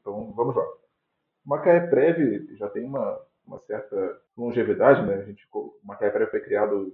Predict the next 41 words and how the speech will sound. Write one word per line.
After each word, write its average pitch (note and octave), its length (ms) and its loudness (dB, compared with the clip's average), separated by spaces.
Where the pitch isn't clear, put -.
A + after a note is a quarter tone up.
né, F#2 180 -12
em F#2 60 -8
meados G2 380 0
de G2+ 80 -8
dois F2+ 260 -6
mil, A2 240 -20
então F#2+ 140 -18
já G2 160 -10
tem, G2 300 -10
né, F2+ 180 -12
vinte G#2 220 -10
e - 40 -20
três F#2 240 -10
anos F2+ 220 -10
aí - 80 -16
praticamente. G2 640 -18
É B2 60 2
um - 60 6
instituto - 340 -6
de B2 80 -8
grande B2+ 320 2
porte, A#2 400 0
né? G2 320 -8
Hoje G#2+ 260 -10
a G#2 40 -20
gente G2+ 360 -20
tem G#2 220 -12
aqui G2 480 -12
como G2+ 220 -8
segurados F#2 580 0
cerca G2 280 -4
de F#2 720 -2
mil B2+ 160 0
e D#3 80 6
oitocentos - 420 -4
aposentados G2 640 -2
já, G2+ 280 -4
é, F#2 220 2
quase A#2 420 4
seiscentos G#2+ 440 -4
pensionistas, G#2+ 800 -16